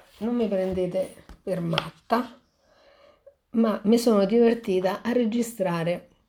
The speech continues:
i suoni che loro potevano ascoltare in quel momento.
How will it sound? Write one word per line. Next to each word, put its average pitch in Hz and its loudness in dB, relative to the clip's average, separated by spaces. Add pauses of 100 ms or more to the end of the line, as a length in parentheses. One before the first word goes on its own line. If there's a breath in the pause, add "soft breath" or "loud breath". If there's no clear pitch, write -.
(280)
i 233 2
suoni 196 0
che 240 0
loro 208 2
potevano 180 0
ascoltare 175 -6
in 180 -4
quel 185 -4
momento. 170 -6